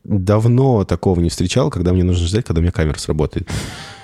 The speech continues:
И куча каких-то вот штук, всяких шероховатостях в оформлении, в функциях. И я стал смотреть,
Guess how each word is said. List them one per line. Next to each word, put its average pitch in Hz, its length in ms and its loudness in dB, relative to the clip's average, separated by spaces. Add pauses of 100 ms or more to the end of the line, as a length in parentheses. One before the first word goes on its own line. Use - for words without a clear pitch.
(280)
И 123 300 2
куча - 280 0
каких-то 123 420 0
вот 107 140 0
штук, - 560 -4
всяких - 340 -2
шероховатостях 98 760 -2
в 95 220 -6
оформлении, 98 840 2 (220)
в 82 140 0
функциях. 107 760 -4 (720)
И 98 80 0
я 120 240 2
стал 120 420 0
смотреть, - 640 -2